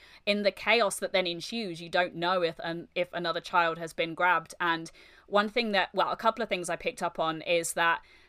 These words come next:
um, a surprising number of these kids are also wearing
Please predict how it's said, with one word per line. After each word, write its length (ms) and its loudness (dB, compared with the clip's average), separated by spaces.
um, 340 8
a 120 2
surprising 880 0
number 420 0
of 140 4
these 200 -4
kids 440 2
are 80 6
also 360 -2
wearing 500 0